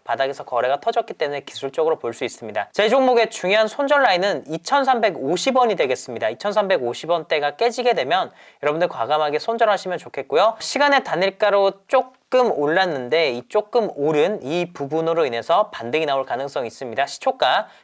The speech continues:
이천오백 원 부근대 매수하시면 좋을 것 같습니다. 일 차 목표가는 아주 짧게 이천칠백 원을 말씀을 드리고 손절은 제가 앞에 말씀드렸듯 이천삼백오십 원 바라보시길 바라겠습니다. 자, 주시장 분명히 좋아질 겁니다. 환율의 하락과 함께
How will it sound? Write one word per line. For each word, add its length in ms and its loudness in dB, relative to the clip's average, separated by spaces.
이천오백 500 2
원 140 2
부근대 560 -4
매수하시면 500 -2
좋을 160 -4
것 100 -2
같습니다. 380 -4
일 100 0
차 140 2
목표가는 480 2
아주 180 -2
짧게 320 2
이천칠백 800 0
원을 420 2
말씀을 440 -2
드리고 460 0
손절은 400 0
제가 240 0
앞에 380 0
말씀드렸듯 680 -2
이천삼백오십 840 0
원 160 0
바라보시길 580 -2
바라겠습니다. 680 -4
자, 180 0
주시장 480 0
분명히 640 2
좋아질 300 0
겁니다. 360 -2
환율의 380 2
하락과 340 2
함께 640 0